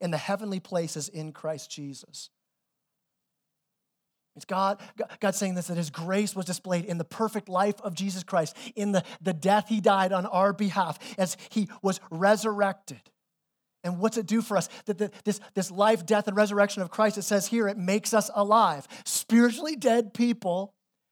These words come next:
are raised to life with Christ. What else it say? It says that we're,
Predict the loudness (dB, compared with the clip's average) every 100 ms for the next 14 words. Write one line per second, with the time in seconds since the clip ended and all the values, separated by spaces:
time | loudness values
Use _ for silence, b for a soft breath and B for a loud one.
0 | _ -8 -6 -6 -8 -10 -10 -10 -12 -20
1 | _ _ _ _ -20 -20 -20 -20 -20 _
2 | _ _ _ _ _ _ _ _ _ _
3 | _ _ _ -2 -2 -2 -6 -4 -4 -4
4 | -4 -4 -4 -4